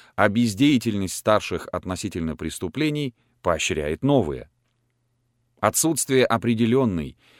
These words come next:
ясно выраженной идеи и борьба только за свое существование, естественно, усиливали эти грабежи. Это было только логическое следствие развития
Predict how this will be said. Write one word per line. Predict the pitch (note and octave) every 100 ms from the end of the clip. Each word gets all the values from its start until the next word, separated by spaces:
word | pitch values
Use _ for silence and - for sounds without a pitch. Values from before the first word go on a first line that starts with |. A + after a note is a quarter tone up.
| _
ясно | E2 B2 D3 C3+ C3
выраженной | A#2 D#3+ B2 A#2+ A#2 A2+
идеи | - G2 B2+ G3 F2+ C2+ - _ _ -
и | G2+
борьба | A2 G#2+ B2 -
только | G2+ E2+ D#2+
за | E2+
свое | - F2 D#2
существование, | C#2+ D#2+ - D#2+ G2+ A#2 F3+ E3 D#3 A#2 _ _
естественно, | - B2 C3 - D#3 - E3 D#3+ D3+
усиливали | - G2+ - F#2+ G2 G2+ G#2+
эти | - E2 -
грабежи. | D#2+ G2 B2 D#2+ - _ _ _ _ _ _ _ _ - -
Это | F#2+ F#2
было | A#2+ B2
только | A#2 B2 A2 A#2+ A#2
логическое | - A2 B2+ F#3 E3+ D3 D3 B2+
следствие | - C3 E3 - C3+ A#2
развития | A2+ G#2 B2+ C3 B2+ A#2